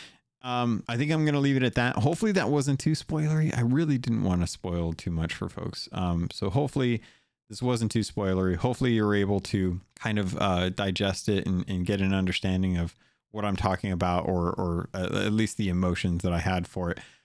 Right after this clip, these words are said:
uh, without feeling like I ruined the experience for you. So that's, uh, kind of, I'm hoping I just don't ruin the experience for you. Um, but definitely go try through this, play through it.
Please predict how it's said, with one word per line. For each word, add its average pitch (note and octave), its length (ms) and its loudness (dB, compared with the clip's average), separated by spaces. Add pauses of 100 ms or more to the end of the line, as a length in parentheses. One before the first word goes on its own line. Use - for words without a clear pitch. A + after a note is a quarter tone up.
(160)
uh, F2 220 -4
without F#2 460 0
feeling F#2 380 0
like E2+ 340 -2 (320)
I F#2 60 -10
ruined G2+ 500 2
the G#2 120 2
experience A2+ 500 -2
for A#2 200 -4
you. A2+ 120 0
So - 140 -8
that's, - 220 -4
uh, G2 260 0
kind F#2 160 -4
of, E2 60 0
I'm F2 60 0
hoping F2 260 -2
I F2 100 0
just - 220 -6
don't F2+ 180 -4
ruin F2 280 0
the E2+ 80 0
experience F2+ 500 -6
for F2+ 160 -10
you. E2+ 140 -4 (420)
Um, G2+ 220 -6
but B2 120 -6
definitely D#3+ 400 0 (220)
go C#3+ 380 0 (200)
try C3+ 280 -2
through C3 240 0
this, B2+ 260 0 (120)
play C3 200 -2
through B2 280 0
it. B2 120 -2